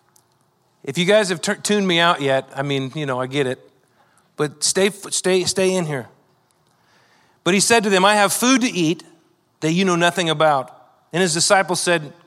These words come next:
"Could somebody <laughs> have brought him food?" I love the disciples. "My food," Jesus says, "is to do the will of him who sent me and to finish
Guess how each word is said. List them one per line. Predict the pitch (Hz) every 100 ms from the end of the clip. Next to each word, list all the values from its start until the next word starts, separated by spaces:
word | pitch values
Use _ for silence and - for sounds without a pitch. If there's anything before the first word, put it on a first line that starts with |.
| _
"Could | - 131
somebody | 151 156 156
<laughs> |
have | 175
brought | 135 151 151
him | 170
food?" | 151 - - 202 - - _ _ - - - - - - - _ _ _ _ -
I | 190
love | 147 131
the | 214
disciples. | 135 - 117 151 - 165 - - _ _ _ _ _ _ _ _ _ _ _
"My | - 156 175
food," | - 180 170
Jesus | 139 160 143
says, | - 156 135
"is | 131
to | 131
do | 120 151
the | 131
will | 139 147
of | 139 -
him | 147
who | 131 131
sent | - 151
me | 127 117
and | 120
to | -
finish | - - 147 156 - -